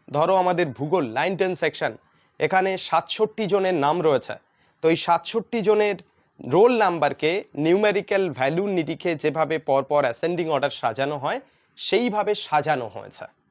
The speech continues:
অর্থাৎ এটা কোনো র‍্যাঙ্ক নয়, প্রথম কনসেপ্ট। দ্বিতীয় কনসেপ্ট হলো, আহ, রেজাল্টে কেন কোনো মার্কস নেই,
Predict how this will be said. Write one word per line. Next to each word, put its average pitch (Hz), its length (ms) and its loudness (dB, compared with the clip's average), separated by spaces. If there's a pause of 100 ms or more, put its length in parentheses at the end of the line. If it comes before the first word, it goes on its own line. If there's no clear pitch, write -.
(640)
অর্থাৎ 214 320 2
এটা 170 160 0
কোনো 180 240 -4
র‍্যাঙ্ক 139 340 -2
নয়, 107 240 -10
প্রথম 170 280 -4
কনসেপ্ট। 120 380 -6 (1080)
দ্বিতীয় 175 320 2
কনসেপ্ট 196 480 0
হলো, 208 360 0 (480)
আহ, - 680 2
রেজাল্টে 208 840 4 (280)
কেন 214 380 4
কোনো 190 300 0
মার্কস 165 440 -2
নেই, 180 300 2